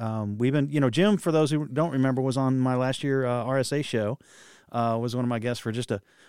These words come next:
a brief little bit. And we s-, we always said we're gonna get him on the show to do a longer thing. And so here we are finally getting around to doing it. Um, so let's dive in. Let's start with the problem statement. First of all, is the problem statement even real? Do cisos really not have a seat at the table by and large? Is that,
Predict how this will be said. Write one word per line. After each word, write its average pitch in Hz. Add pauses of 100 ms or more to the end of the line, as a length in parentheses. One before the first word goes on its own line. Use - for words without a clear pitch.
a 120
brief 240
little 170
bit. 151
And 123
we 135
s-, 127
we 127
always 147
said 143
we're 135
gonna 135
get 139
him 139
on 135
the 131
show 135
to 131
do 127
a 127
longer 127
thing. 131
And 107
so 110
here 127
we 127
are 123
finally 139
getting 98
around 95
to 92
doing 95
it. 151 (640)
Um, 139 (200)
so -
let's 196
dive 277
in. 285
Let's 185
start 269
with 254
the 214
problem 214
statement. 101
First 190
of 165
all, 113
is 185
the 202
problem 175
statement 151
even 131
real? 98 (560)
Do 139
cisos 180
really 156
not 143
have 127
a 120
seat 120
at 117
the 110
table 147
by 120
and 117
large? 120
Is 92
that, 110